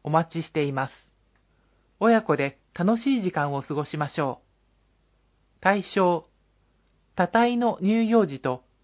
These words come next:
その保護者、または妊婦。日時、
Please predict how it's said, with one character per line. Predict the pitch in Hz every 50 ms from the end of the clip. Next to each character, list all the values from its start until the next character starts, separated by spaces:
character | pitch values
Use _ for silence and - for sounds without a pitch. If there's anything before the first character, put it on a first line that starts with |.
| _ _
そ | - - 180
の | 185 214
保 | - - - 196
護 | 196 226 214
者、 | - - 123 117 - _ _ _ _ _ _ _ _ _ -
ま | 165 180
た | - 226 202
は | 151 131 123 - _ _ _ -
妊 | 185 208 196 165 -
婦。 | _ 123 120 113 _ _ _ _ _ _ _ _ _ _ _ _ _ _ _ _ _ _ _ _ _
日 | 196 226 233 226 220 185 135
時、 | 120 127 123 -